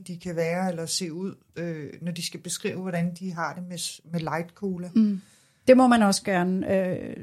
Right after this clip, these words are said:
Speaker 1: Sørg for, at alt, alt, hvad der findes inden for nul sukker, eller kun, øh, søde stoffer her, ikke?
Speaker 2: Til at begynde med, ja.
Speaker 1: Ja. Sørg for, at det er til rådighed. Lad være
Speaker 2: Mm.
Speaker 1: med at være for fin til det.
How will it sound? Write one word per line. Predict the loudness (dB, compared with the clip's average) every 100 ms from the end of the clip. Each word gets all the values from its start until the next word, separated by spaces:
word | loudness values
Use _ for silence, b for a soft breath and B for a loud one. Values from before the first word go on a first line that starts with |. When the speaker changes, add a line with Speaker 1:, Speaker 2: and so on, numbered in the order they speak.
| -8
Speaker 1:
Sørg | -2 2 4 4 2
for, | -2
at | -2 -4 -10
alt, | -6 -4 -4 -10 _ 0
alt, | 0 2
hvad | -2
der | -2
findes | -4 -6 -4 -4 -8 -8
inden | -4 -4 -4
for | -4 -2 -2 -2 -6 _
nul | -4 -2 0
sukker, | -2 -2 -4 -4 -8 -10 -16 -14
eller | -6 -2 -2 -2 -8 _
kun, | 0 2 0 -6 _
øh, | -6 -4 -4 -4
søde | -4 -4 -4
stoffer | -4 -2 -2 -2 -8
her, | -8 -8 -6
ikke? | -8 -4
Speaker 2:
Til | -2
at | -2
begynde | -4 -2 0 2
med, | 2 0
ja. | 2
Speaker 1:
Ja. | 2 2 _ _
Sørg | -4 0 0 0
for, | -2
at | -2 -4
det | -6 -4
er | -4
til | -4 -6
rådighed. | -8 -6 -4 0 0 0 -4
Lad | -6 2
være | 6 6
Speaker 2:
Mm. |
Speaker 1:
med | 4
at | 2
være | -2
for | -4 -8
fin | -10 -12 -10
til | -10 -8 -8
det. | -8